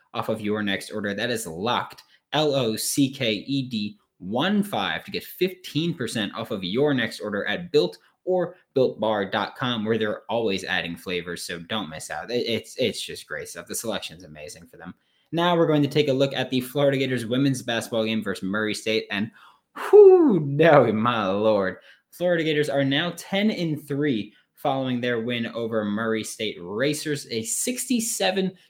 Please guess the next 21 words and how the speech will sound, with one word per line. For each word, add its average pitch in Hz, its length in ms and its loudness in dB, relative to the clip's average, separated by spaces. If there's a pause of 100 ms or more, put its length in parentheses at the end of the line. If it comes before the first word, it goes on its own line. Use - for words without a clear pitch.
to 165 180 2
fifty-one 151 1200 -2 (160)
win 110 240 0
over 110 200 -2
Murray 110 200 -2
State. 131 120 -2
And 110 80 -4
I 120 60 -4
know 156 140 -4
just 131 220 -6
yesterday 123 440 -4
when 107 100 -4
I 101 40 -4
was 98 100 -6
previewing 123 400 -4
this 107 140 -8
game, 131 200 -4
I 110 40 -4
was 107 120 -6
like, 104 120 -10
"Look, 170 240 -4